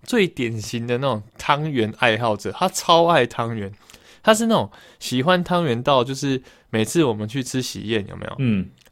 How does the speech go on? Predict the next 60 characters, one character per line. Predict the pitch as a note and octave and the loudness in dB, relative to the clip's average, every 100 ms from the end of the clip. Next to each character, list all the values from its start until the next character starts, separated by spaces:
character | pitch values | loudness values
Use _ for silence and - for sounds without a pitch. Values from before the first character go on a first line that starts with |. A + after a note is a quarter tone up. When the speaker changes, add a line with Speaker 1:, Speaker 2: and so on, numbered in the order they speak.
| - | 0
Speaker 1:
第 | G3+ G3+ | 2 6
一 | |
道 | G3+ | 6
菜 | F3 | 6
就 | D#3+ | 4
饱 | D3+ G2 | 2 -2
了， | G2+ - _ _ _ _ - | -4 -10 _ _ _ _ 2
炸 | - D3 | 4 4
汤 | C#3 | 2
圆， | C#3+ G#2 | -2 0
团 | - C#3+ | 2 4
团 | D3+ | 2
圆 | C#3+ | 0
圆 | C#3+ A#2 | -2 -4
一 | D3 | -4
出 | D3+ | 0
来 | C3 G2+ - _ _ _ _ _ _ - | 0 0 -6 _ _ _ _ _ _ -6
，“哎， | G3+ | -4
妈， | A#3 B3 A3+ A3+ A#3 | -2 2 4 4 2
差 | A#3 A3+ | 0 0
不 | A#3+ | -2
多 | A3 A3 A3 | -2 0 4
了。” | A3 E3+ E3 - - - - - - | 4 4 0 -6 -2 0 2 2 2
<laughs> | - - - | 2 4 4
一 | |
直 | C4+ A3 | 6 4
吃， | - - A#3 - - - - - | 4 0 -4 -8 -16 -12 -8 0
他 | - | 2
那 | C#4+ C#4+ | 4 4
个 | B3 A#3 - - - - | 8 8 6 -6 -6 0
红 | - F#3 A3 | 4 4 4
色 | - A#3+ | 2 2
那 | A#3 | 2
个 | A3 | -2
汤 | - G#3 | -2 -2
匙 | G#3+ - A#2 | -2 -2 0
啊， | A2+ | 2
他 | F3+ | 0
就 | G#3 | 0
是 | G#3 | -2
捞 | F#3+ F#3 F#3+ | 4 4 4
一 | |
堆 | F3+ E3+ D#3 | 2 2 4
啊， | C3 G#2 | 2 2
然 | D#3+ | -2
后 | F3+ | 0
一 | |
直 | F3+ | -2
吃 | E3 D3 C#3+ | -2 0 2
啊。 | A2+ - - - - - | 2 -2 -20 -20 -16 -4
他 | B3+ | -2
吃 | - A#3+ | -2 0
到 | A3+ F#3+ | 4 6
我 | |
会 | F#3 | 6
说 | F#3+ - B2 | 2 2 6
：“哎， | A#2+ - _ - | 6 4 _ 0
哎， | C3 G#2 _ | 0 0 _
哎， | D3 B2 - _ _ _ _ _ | 0 0 -2 _ _ _ _ _
哎， | D3 | -4